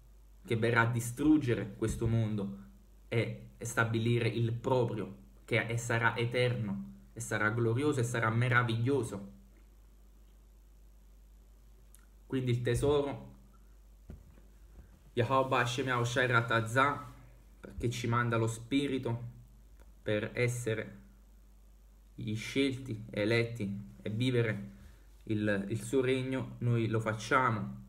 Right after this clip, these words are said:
attraverso la nostra condotta e le nostre opere in, eh, in vista del regno che verrà.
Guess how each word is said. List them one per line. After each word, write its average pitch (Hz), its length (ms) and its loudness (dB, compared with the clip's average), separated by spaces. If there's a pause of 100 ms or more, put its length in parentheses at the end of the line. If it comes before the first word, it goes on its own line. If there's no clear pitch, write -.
(140)
attraverso 113 500 -2
la 107 80 0
nostra 120 260 0
condotta 120 360 0
e - 20 2
le 110 80 0
nostre 113 420 -2
opere 113 500 0 (1800)
in, 101 280 -2
eh, - 1800 -6
in 117 160 4
vista 131 540 2 (100)
del 104 280 2
regno 95 580 0
che 101 140 -4
verrà. 92 440 -4